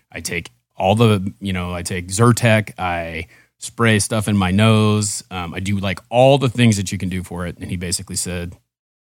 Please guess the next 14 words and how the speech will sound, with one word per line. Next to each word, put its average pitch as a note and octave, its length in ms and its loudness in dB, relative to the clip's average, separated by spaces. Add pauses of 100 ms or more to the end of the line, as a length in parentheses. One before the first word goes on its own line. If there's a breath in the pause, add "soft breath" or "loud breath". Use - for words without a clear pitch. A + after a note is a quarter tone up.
(1080)
"This A2 180 0
is G#2 80 -8
all G2+ 120 -4
you F#2+ 80 0
need F2+ 120 -2
to E2+ 80 -8
do." D#2 160 -10 (840)
No C#3 300 8
other C3+ 160 2
explanation. G2 580 -6 (1080)
My A#2 80 2
dad E3 200 6
has C#3+ 200 2
sarcoidosis, G#2 840 0